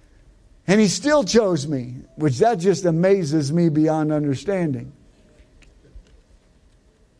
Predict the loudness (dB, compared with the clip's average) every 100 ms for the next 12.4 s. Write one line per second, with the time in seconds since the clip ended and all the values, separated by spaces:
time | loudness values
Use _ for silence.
0 | _ _ _ _ _ _ _ _ _ _
1 | -20 -20 _ _ _ -20 _ _ _ _
2 | _ _ _ -2 0 0 2 0 0 0
3 | 0 0 0 0 0 0 2 0 -2 0
4 | 0 0 0 0 0 0 -8 -16 _ -20
5 | -20 -20 -20 _ -12 -4 -2 2 2 2
6 | 2 0 0 0 0 -2 -8 -18 -20 -20
7 | -20 -20 _ _ _ _ _ _ _ _
8 | -20 -20 _ _ _ -4 -2 0 2 0
9 | -2 -2 -2 0 -2 -2 -2 0 0 0
10 | -2 -2 -4 -4 -6 -2 -2 -2 -2 -4
11 | -4 -8 -4 -4 -4 -6 -6 -4 -4 -2
12 | -2 -4 -10